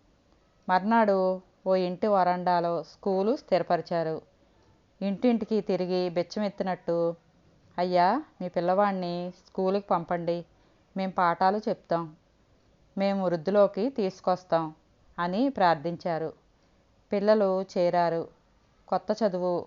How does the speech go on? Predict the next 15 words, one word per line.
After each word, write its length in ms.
కొత్త 240
పాఠాలు. 580
చుట్టుప్రక్కల 840
పదిహేను 760
మైళ్ళ 340
దూరం 400
నుంచి 340
పిల్లలు 560
రావటం 480
మొదలెట్టారు. 680
ఆ 120
పరాగణ 520
అంతా 600
జ్ఞాన 360
సంచలనం. 680